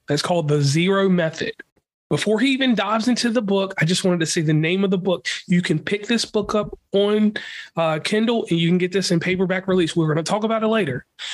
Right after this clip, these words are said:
But the nostalgic question that is always asked on this show is, "Who is this person?"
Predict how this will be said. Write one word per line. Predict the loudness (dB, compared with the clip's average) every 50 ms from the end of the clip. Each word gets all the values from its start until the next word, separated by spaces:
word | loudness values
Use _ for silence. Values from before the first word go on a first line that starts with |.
| -10 -12 -10 -6 -2
But | -2 -2 -2 -2 -6 -10 -18 _ _ _ _ _ _ _ _ _
the | -2 -2
nostalgic | 0 0 0 -2 -2 -2 -2 -2 -2 -2
question | -2 -2 0 0 0 2 2
that | 2 2 0
is | -2 -2 -4 -6 _ 0
always | 0 2 2 2 2 2 0 0
asked | 0 0 0 -2 0 0
on | 2 2
this | 2 2
show | 0 0 0 0 0 0 0 -2
is, | -2 -2 -2 -2 -4 -6 -10 _ _ -4
"Who | 0 2 4 4
is | 4 4 2 2
this | 2 0 0
person?" | -2 -2 -2 -2 -2 -2 -4 -4 -6